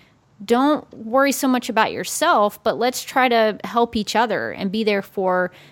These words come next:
um, other people and not just be selfish," even though that is a, a very human thing to do. But let's,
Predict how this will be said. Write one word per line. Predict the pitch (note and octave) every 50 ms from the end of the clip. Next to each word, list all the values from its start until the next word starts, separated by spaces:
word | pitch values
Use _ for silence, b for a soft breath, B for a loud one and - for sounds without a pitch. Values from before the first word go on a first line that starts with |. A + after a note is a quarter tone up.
| B B
um, | - G3 G3 F#3+ F#3 F3 F3+ F3 E3+ D3+ - - _ _ _ -
other | G#3 A#3 A3+ A#3 A3 G#3+
people | G3+ - - - C4+ C#4 C#4 F#3+ F3+ F3
and | F3 F3 F3+
not | G3 G3+ F#3+ F#3
just | G3 G3 F#3+ - - - - - G3 F#3+
be | - G3+ F#3+
selfish," | F3 - - - G3+ A3 C4 C4 - F3+ E3+ - G3
even | F#3+ F3+ F#3+
though | F3+ E3+ E3+ E3+
that | E3+ F3 F3+ F3+
is | G3+ G3
a, | G3+ F3+ F3+ - -
a | - G3+
very | F3+ F3 F3 F3+
human | - - G3 F3+ F3 F3+
thing | - F#3 E3 E3
to | -
do. | - - - F4 F4+ B3+ G#3+ F#3+ G3 G#3 B B B B B B
But | G#3+ G#3+
let's, | A3+ A#3+ A#3 - -